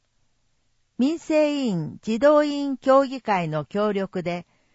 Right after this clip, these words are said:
生後二ヶ月頃の赤ちゃんがいる家庭を訪問します。母子健やか担当。電話、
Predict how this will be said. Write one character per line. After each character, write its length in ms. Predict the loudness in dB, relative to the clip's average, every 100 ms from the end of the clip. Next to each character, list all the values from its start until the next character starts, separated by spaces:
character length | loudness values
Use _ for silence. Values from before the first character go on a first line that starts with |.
| _ _ _
生 420 | -6 0 2 2
後 280 | 2 0 -2
二 140 | -4 -2
ヶ 160 | 0
月 300 | 0 -2 -2
頃 260 | 2 2 2
の 220 | 2 0
赤 240 | 0 -2
ち 100 | -2
ゃ 120 | -2 -2
ん 60 |
が 120 | -2
い 140 | -4 -4
る 120 | -6
家 220 | -4 -6 -4
庭 340 | -4 -2 0
を 160 | -2 -6
訪 300 | -4 0 0
問 260 | 0 -2
し 180 | -6 -10
ま 180 | -10 -10
す。 220 | -14 _ _ _ _ _ _ _ _ _ _ -2
母 140 | 0
子 340 | 0 -8 -14 -16 -20 -6
健 140 | -2
や 140 | 0 -2
か 180 | -4
担 360 | -4 -2 -2 -4
当。 480 | -6 -6 -4 -6 -10 _ _ _ _ _ _ _ _ -4
電 360 | 0 0 0
話、 240 | -2 -4